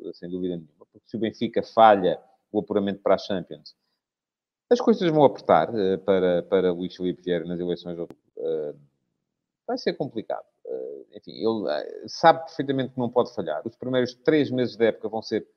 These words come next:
fundamentais para aquilo que vai ser o Benfica de dois mil e vinte, dois mil e vinte e um. Vejo o Sporting Clube Braga a reforçar-se bem e, sobretudo, com muito tempo. Eh, Carlos Carvalhal já vai tendo uma ideia muito aproximada daquilo que vai ser o plantel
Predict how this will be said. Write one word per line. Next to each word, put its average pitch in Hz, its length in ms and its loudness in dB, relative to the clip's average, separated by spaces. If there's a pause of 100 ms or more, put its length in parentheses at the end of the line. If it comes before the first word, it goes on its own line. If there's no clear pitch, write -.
(320)
fundamentais 123 1160 -2
para 92 180 -2
aquilo 101 160 -8
que - 80 -14
vai 87 120 -2
ser 85 160 -6
o 78 40 -6
Benfica 78 540 -14
de 98 80 -4
dois 87 200 -6
mil 90 120 -8
e 87 60 -4
vinte, 82 200 -14
dois 82 160 -20
mil 87 120 -10
e 87 40 -8
vinte 104 200 -16
e 131 40 -8
um. 175 100 -6 (580)
Vejo 226 260 6
o - 20 -2
Sporting 185 380 4
Clube 165 220 6
Braga 139 280 8
a - 40 6
reforçar-se - 540 -2
bem 127 360 6 (100)
e, 190 160 -2
sobretudo, 160 460 -4
com 135 140 -2
muito 131 240 -4
tempo. 80 180 -10 (800)
Eh, 110 160 6
Carlos 139 280 2
Carvalhal 117 800 6
já 131 240 4
vai 120 240 6
tendo 117 240 -4
uma 110 140 -2
ideia 107 340 4
muito 143 320 0
aproximada 120 560 0
daquilo 107 220 -2
que - 60 -10
vai 107 100 2
ser 110 120 -6
o 107 60 -4
plantel 104 460 -2